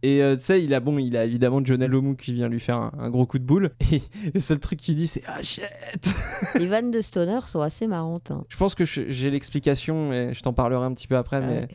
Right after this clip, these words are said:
Speaker 2: alors moi, j'en ai retenu une qui m'a interpellée, euh, que j'ai trouvée assez sympa, qui m'a, qui m'a surprise, c'est la,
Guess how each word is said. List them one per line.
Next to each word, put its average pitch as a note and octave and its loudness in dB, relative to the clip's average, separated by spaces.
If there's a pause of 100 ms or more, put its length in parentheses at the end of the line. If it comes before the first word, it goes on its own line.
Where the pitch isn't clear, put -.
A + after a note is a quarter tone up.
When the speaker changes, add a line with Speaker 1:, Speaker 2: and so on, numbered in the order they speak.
(160)
Speaker 2:
alors F3+ 2
moi, G#3+ 0
j'en A3+ 0
ai F#3 2
retenu G#3+ 0
une A#3+ 2
qui - -8
m'a D#3+ 0 (100)
interpellée, G#3+ 0 (220)
euh, D3+ 2
que D3+ -2
j'ai D#3 -2
trouvée E3 0
assez E3+ -2
sympa, G3+ -2
qui - -6
m'a, D3+ -2 (100)
qui - -10
m'a D#3+ -2
surprise, G#3+ -4
c'est - -6
la, D3 0